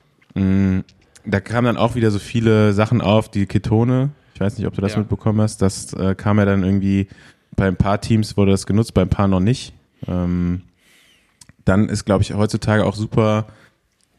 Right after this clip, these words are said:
Speaker 1: wichtig noch der Rest, so der Technik, ne, Fahrrad. Ähm, man hat da irgendwie auch mal den Einblick da bekommen, wie viel Reifen mittlerweile da drin
Speaker 2: Kleidung,
Speaker 1: ist, ne?
Speaker 2: Luftwiderstand.
Speaker 1: Genau, sowas. Und da halt auch noch dann Unterschiede entstehen, aber klar,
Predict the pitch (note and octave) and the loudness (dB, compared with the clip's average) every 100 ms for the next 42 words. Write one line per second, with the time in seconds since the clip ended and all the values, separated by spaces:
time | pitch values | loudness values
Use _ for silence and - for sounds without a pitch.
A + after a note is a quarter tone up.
0 | _ - G#2+ A2 G#2+ G2+ - F#2 G#2+ B2 | _ -6 -4 -4 0 0 0 0 0 -2
1 | - - F2+ F2 F2 - G#2 - F2 - | -10 -4 -2 0 0 0 -4 -2 -4 0
2 | G2+ F#2+ - G2 G2 F2+ - - - - | -2 -2 -2 -2 0 0 -2 -14 -20 -10
3 | F2 F2+ F2 F2+ E2+ F2 F#2+ G2 E2+ F2+ | -2 0 2 0 0 -2 0 -2 0 -2
4 | F#2 E2+ F#2 G2+ F#2 F#2 - _ _ _ | 0 0 0 0 0 0 -4 _ _ _
5 | _ F#2 E2+ G2 F#2+ - F#2 F2+ F#2+ F#2+ | _ -4 0 0 0 -2 -2 0 -2 -2
6 | F2+ - G2 F2+ - - E2 F#2 G#2+ A#2 | -4 -6 -2 -2 -4 -12 -6 0 2 2
7 | A2 G#2 G2 F#2 F#2+ F#2+ F#2+ F#2 F2+ E2+ | 0 2 0 2 2 2 2 2 0 -4
8 | D2 - - - F#2 F#2 E2 - - - | -8 -12 -12 -6 -4 -4 -6 -10 -14 -16
9 | - - G#2 G#2 G2+ F2 G2+ A2+ F#2 G2+ | -16 -10 -2 0 2 2 -2 -2 -2 -2
10 | A2 G2 - G2+ F#2+ F#2+ F#2 F#2+ F#2 G2+ | -4 -6 -2 0 4 4 4 4 4 2
11 | - - - - _ F#2 G2 G2+ G2+ G2+ | -2 -20 -20 -20 _ 0 4 4 2 2
12 | F#2 G#2 G2+ - F#2 F2+ - - F#2+ F2+ | 0 0 -2 0 0 0 -4 -6 -4 -4
13 | - F2+ F2 - F#2 F#2 F2 - G#2 F2+ | -2 0 0 0 0 0 0 0 0 0